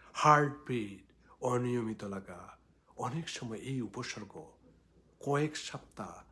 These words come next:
মাস আগে থেকেই থাকে, কিন্তু আমরা অবহেলা করে থাকি। সুতরাং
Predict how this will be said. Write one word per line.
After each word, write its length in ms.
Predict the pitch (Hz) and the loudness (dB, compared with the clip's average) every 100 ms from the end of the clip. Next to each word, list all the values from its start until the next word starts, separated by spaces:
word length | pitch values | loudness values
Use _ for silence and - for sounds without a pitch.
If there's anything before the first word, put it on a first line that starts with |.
| - - 107 | -20 -14 -8
মাস 760 | 98 101 98 - - - - - - _ - | -4 -2 -4 -6 -8 -10 -10 -16 -20 _ -10
আগে 240 | 113 110 | -8 -6
থেকেই 560 | 131 165 - 143 104 - - - - | -4 -4 -2 -2 -2 -10 -20 -20 -14
থাকে, 460 | - 104 - - - - _ _ _ _ | -8 -8 -8 -16 -20 -20 _ _ _ _
কিন্তু 440 | 156 - 107 98 - _ _ _ _ _ _ - | -2 -2 -8 -12 -16 _ _ _ _ _ _ -6
আমরা 500 | 101 95 - - - - - - - - - | -6 -6 -12 -14 -20 -20 -20 -20 -20 -18 -4
অবহেলা 480 | - - - 92 - | -2 -2 -6 -6 -10
করে 220 | - - | -14 -16
থাকি। 260 | - - - - - - - - - - - - - - - - - - - _ _ _ - - - - - - | -16 -16 -20 -20 -20 -20 -20 -20 -20 -20 -20 -20 -20 -20 -20 -20 -20 -20 -20 _ _ _ -20 -18 -18 -20 -20 -8
সুতরাং 420 | - 220 208 147 | -2 0 0 -2